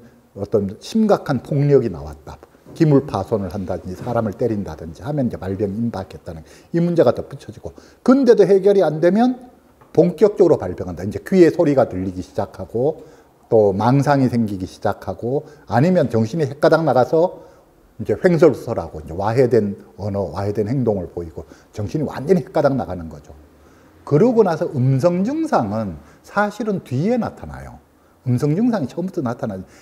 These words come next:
음성 증상은 딴 거 완전히 그냥 헷가닥 돌고 망상, 환청, 헷가닥, 그다음에 와해된 언어, 와해된 행동,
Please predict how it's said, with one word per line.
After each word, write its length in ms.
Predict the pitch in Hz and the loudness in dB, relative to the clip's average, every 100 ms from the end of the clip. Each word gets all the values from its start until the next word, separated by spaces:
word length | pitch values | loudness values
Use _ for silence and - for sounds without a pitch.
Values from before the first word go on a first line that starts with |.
| - | -8
음성 340 | 123 131 160 165 | -2 -2 -2 -2
증상은 440 | 247 247 170 120 | -2 -2 -4 -4
딴 220 | - 233 254 | -4 -2 -2
거 320 | 247 240 - - - - | 0 0 -2 -12 -18 -4
완전히 520 | - 214 220 247 247 | 0 2 2 2 2
그냥 220 | 233 190 | 0 -2
헷가닥 360 | 226 226 240 240 | -2 0 0 2
돌고 640 | 185 196 202 190 - - - - | 4 4 4 2 2 -6 -20 -12
망상, 560 | 101 127 185 180 202 151 | 0 0 0 -2 -2 -2
환청, 420 | 156 185 185 202 135 - | -4 -6 -6 -8 -8 -10
헷가닥, 380 | - 220 - | -6 -6 -6
그다음에 320 | - 160 175 143 | -4 -2 0 -2
와해된 500 | 95 110 147 147 127 | -2 -2 0 0 0
언어, 160 | 117 | -2
와해된 400 | 98 107 113 135 | -2 -2 -2 -4
행동, 300 | 160 175 101 | -4 -6 -10